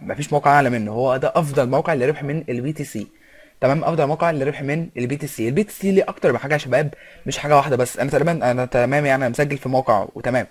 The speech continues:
بص، انا مش هقول لك ازاي تسجل في موقع لان الموضوع سهل جدا وانت مش محتاج اي حاجه. زي ما انت شايف، بص، احصائيات الموقع رهيبه. تمام، في سبعة مليون واحد مسجلين في الموقع، بيدفعوا فلوس زي ما انت شايف، أربعة وعشرين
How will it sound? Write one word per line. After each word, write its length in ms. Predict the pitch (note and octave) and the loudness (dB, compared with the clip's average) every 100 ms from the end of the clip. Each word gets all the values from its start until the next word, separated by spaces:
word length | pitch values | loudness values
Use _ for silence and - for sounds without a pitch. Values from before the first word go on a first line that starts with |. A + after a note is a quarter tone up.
| - - - - - | -14 -20 -20 -2 0
بص، 320 | F#3+ - - | 0 -2 -2
انا 140 | C3 | 0
مش 160 | C#3 D3+ | 2 4
هقول 160 | D3 | 6
لك 140 | D#3+ D#3 | 4 4
ازاي 160 | D3 | 0
تسجل 240 | D#3 D3+ D3 | 2 0 0
في 100 | C#3 | -2
موقع 180 | D3+ C#3+ | 0 0
لان 100 | D3 | 2
الموضوع 260 | C#3 C#3 | 2 2
سهل 260 | C#3+ C#3 B2 | 2 0 0
جدا 280 | A#2+ G2 G2 | -2 -4 -6
وانت 260 | F#2+ - | -10 -10
مش 140 | G2 B2 | -10 -8
محتاج 240 | C3+ C3+ | -2 2
اي 100 | B2+ | 2
حاجه. 180 | G#2+ F2+ - - | 0 -8 -16 -4
زي 100 | - | 4
ما 40 | E3 | 4
انت 60 | |
شايف، 280 | F3+ F#3+ G3+ | 6 4 4
بص، 160 | E3+ F3 | 0 0
احصائيات 360 | D#3+ F#3 E3 | 0 2 2
الموقع 400 | D3+ D3+ D#3 F3 - - - - | 2 0 2 0 0 -18 -20 0
رهيبه. 360 | C3+ D#3 B2 F#2+ - _ _ _ | 4 4 4 0 -4 _ _ _
تمام، 320 | - C3 D3 C3+ _ - _ - | 0 2 2 -4 _ -20 _ -2
في 160 | E3+ | 0
سبعة 200 | E3+ D3+ | 6 6
مليون 300 | C#3+ A#2+ C3+ | 6 2 2
واحد 300 | D3 D#3+ C3+ | 2 0 -4
مسجلين 360 | A2 A#2+ A#2 C3+ | -2 -2 0 -2
في 60 | |
الموقع، 500 | B2+ C3 D3+ D3+ D3+ | 2 2 6 6 6
بيدفعوا 380 | D3 A#2+ - C3+ | 4 0 4 4
فلوس 260 | C3+ C#3 C#3 | 4 -2 -2
زي 100 | A#2+ | -2
ما 40 | |
انت 80 | B2 | -2
شايف، 140 | D3 | -2
أربعة 180 | B2+ C3 | 2 4
وعشرين 460 | B2+ - B2+ C3 | 2 2 -2 0